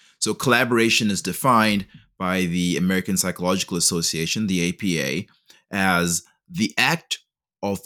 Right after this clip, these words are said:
two or more people working together to obtain an outcome desired by all.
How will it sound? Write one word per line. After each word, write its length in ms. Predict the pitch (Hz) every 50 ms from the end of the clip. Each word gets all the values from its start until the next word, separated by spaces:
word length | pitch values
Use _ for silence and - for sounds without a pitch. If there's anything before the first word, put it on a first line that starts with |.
| _ _
two 400 | - - - 156 151 165 175 -
or 120 | - 127 117
more 380 | 110 110 110 110 113 117 127
people 680 | 139 - - - 127 98 - 85 78 73 87 95 101 - _ _
working 320 | 95 104 104 - - 123
together 540 | - - - 110 107 104 95 87 90 87 90
to 200 | 90 - - 101
obtain 500 | 87 82 - - - 113 107 107 107 104
an 120 | 95 98 104 -
outcome 500 | 90 92 92 - - 101 90 90 87 - _ _ _ _ _
desired 580 | 101 90 82 - 98 87 90 87 90 95 90
by 220 | - 78 71 65 -
all. 320 | - - 52 - - -